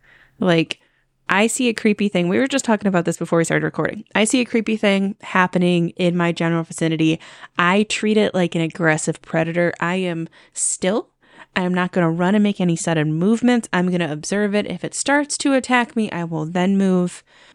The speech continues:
Not immediately going aggro, getting aggressive,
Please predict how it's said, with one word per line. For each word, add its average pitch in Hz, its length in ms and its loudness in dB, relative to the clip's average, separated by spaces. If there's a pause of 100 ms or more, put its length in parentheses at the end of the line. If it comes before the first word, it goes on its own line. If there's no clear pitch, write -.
(240)
Not 220 440 2
immediately 190 880 2
going 165 340 2
aggro, 220 600 2
getting 175 200 -6
aggressive, 190 760 0